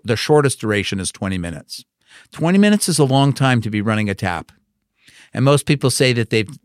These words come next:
were doing it for an hour, when in fact, you know, the time is, is always much less than what they think.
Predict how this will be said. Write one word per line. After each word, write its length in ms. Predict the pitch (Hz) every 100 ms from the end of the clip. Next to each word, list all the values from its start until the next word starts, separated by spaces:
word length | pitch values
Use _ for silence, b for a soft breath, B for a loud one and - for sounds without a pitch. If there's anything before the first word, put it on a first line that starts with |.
| 117
were 200 | 113 117
doing 320 | 110 120 120 123
it 140 | 123
for 300 | 123 107 104 _ 110
an 140 | 107
hour, 460 | 107 110 113 147 160 B B
when 100 | -
in 80 | 104
fact, 400 | - 110 107 -
you 160 | 107 110
know, 120 | 107
the 80 | 104
time 280 | 110 110 104
is, 120 | 101 -
is 200 | 98 -
always 360 | 120 120 123 113
much 280 | 110 -
less 140 | 95 90
than 120 | 95
what 140 | 82
they 120 | - 82
think. 360 | 120 123 -